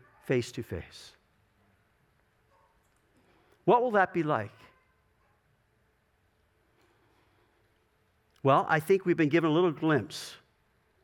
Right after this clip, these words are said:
into what that will be like. So in the book of Revelation, if you don't know where that is, it's the last book in the Bible. A great closing book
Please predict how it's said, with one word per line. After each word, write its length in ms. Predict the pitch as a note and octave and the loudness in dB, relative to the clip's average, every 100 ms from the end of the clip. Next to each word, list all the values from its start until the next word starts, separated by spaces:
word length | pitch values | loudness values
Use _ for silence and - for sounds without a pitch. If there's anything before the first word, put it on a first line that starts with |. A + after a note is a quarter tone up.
| _ _ _ _ _ | _ _ _ _ _
into 160 | D3 B2 | -6 0
what 180 | C3+ A#2 | 0 0
that 140 | A2+ | -2
will 100 | B2+ | -2
be 100 | B2+ | -4
like. 300 | C#3 A#2+ - - _ _ _ _ _ _ _ _ _ _ _ _ _ _ _ _ _ _ _ _ _ _ _ _ | -4 -6 -10 -20 _ _ _ _ _ _ _ _ _ _ _ _ _ _ _ _ _ _ _ _ _ _ _ _
So 200 | - G3+ F#3+ | 0 4 4
in 40 | |
the 80 | F3+ | 4
book 220 | A#3+ A#3 | 2 2
of 120 | F#3 | 2
Revelation, 680 | G3 F#3 F3 F3 - A#2 G2+ - _ _ _ _ _ _ _ _ _ _ _ _ _ _ _ _ _ _ _ | 2 4 2 2 0 -8 -12 -16 _ _ _ _ _ _ _ _ _ _ _ _ _ _ _ _ _ _ _
if 60 | - | -6
you 60 | C#3 | -2
don't 100 | E3+ | 2
know 60 | |
where 100 | E3+ | 4
that 160 | D3+ D3 | 4 2
is, 140 | D#3 | 0
it's 80 | A#2 | 0
the 40 | |
last 220 | B2+ C3+ - | 0 0 -4
book 160 | C3+ | -6
in 60 | C3+ | -4
the 80 | C3 | -2
Bible. 340 | A2+ F#2 - - _ _ _ _ _ _ _ B2+ | -2 -4 -12 -20 _ _ _ _ _ _ _ -8
A 40 | |
great 280 | B2+ D#3+ F3 | 0 0 0
closing 440 | - E3 E3 D#3+ | 0 0 2 -2
book 400 | B2 G#2 - - | 0 -4 -6 -18